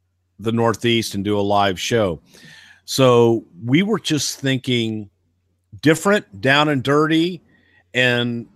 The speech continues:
being unique because we were doing the live arenas and, uh, W C W at that time was trying to do live arenas, uh, not live arenas, but big arena shows for syndication.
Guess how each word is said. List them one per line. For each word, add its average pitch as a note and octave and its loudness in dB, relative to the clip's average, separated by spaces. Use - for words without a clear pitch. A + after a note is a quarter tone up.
being C3 0
unique A#2+ -4
because G#2+ -2
we A2+ -4
were B2 -4
doing B2 -2
the A#2+ -2
live A#2+ 2
arenas C3 0
and, F#2+ -8
uh, F#2 -10
W B2 0
C A#2 -4
W A#2 0
at G2+ -6
that A#2 0
time A2+ 0
was G2+ -6
trying B2 2
to A#2 -4
do A2+ -2
live A2 2
arenas, A2 -2
uh, - -12
not C3+ 2
live B2 2
arenas, G#2 -2
but G2+ -10
big A2+ -4
arena A2 -2
shows F#2+ -2
for F2+ -14
syndication. G2 -4